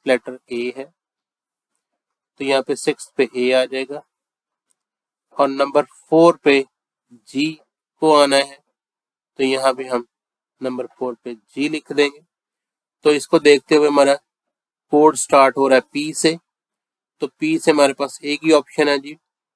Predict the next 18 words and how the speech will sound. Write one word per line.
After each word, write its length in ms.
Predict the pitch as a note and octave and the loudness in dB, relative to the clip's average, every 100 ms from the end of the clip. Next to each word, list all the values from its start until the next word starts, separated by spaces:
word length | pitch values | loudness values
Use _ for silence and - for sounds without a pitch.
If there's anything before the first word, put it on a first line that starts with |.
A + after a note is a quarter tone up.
| A#2+ | -8
B 200 | B2+ D3 | -2 4
option, 420 | C#3+ - - E3+ _ _ _ _ _ | 2 2 -6 -6 _ _ _ _ _
बाकी 420 | B2+ B2+ - C#3 C#3+ _ _ _ _ _ | 0 0 -2 -14 -14 _ _ _ _ _
सारी 340 | - C#3 C3 C3 | -2 2 2 0
जो 140 | B2+ B2+ | -6 -6
है 80 | A#2+ | -4
वो 100 | A#2 | -6
discard 540 | A#2+ - - C3 C#3+ | -16 -14 0 2 2
हो 80 | D3 | 0
जाएंगी, 260 | C#3+ C#3+ | -4 -6
cross 420 | C#3+ C3 B2+ C#3 D3 | -4 2 2 2 -6
हो 60 | |
जाएंगी। 280 | C#3 C#3+ D3 _ | -8 -10 -14 _
पी 300 | C#3 C#3 C#3 C3+ | -12 -10 -10 -8
ओ 180 | B2+ B2 A#2+ | -8 -2 2
आर, 180 | B2+ D3+ _ _ _ _ _ _ - | 2 2 _ _ _ _ _ _ -6
पी 220 | C3 C3 | -6 -6
ओ 180 | B2+ B2 | -8 -8